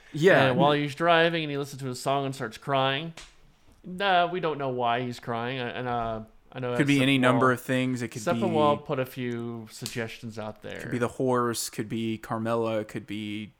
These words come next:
Speaker 1: uh, the girl that just died, Gloria.
Speaker 2: The gorilla?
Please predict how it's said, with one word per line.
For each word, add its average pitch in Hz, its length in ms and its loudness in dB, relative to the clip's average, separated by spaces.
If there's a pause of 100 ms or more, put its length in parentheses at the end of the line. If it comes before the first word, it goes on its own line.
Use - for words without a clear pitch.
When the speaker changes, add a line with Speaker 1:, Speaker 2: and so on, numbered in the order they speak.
(360)
Speaker 1:
uh, 80 380 -6 (420)
the 104 320 -10
girl 113 300 -6
that 107 100 -6
just 113 200 -12
died, 107 260 -2
Gloria. 113 680 -2 (320)
Speaker 2:
The 135 140 -8
gorilla? 131 560 -4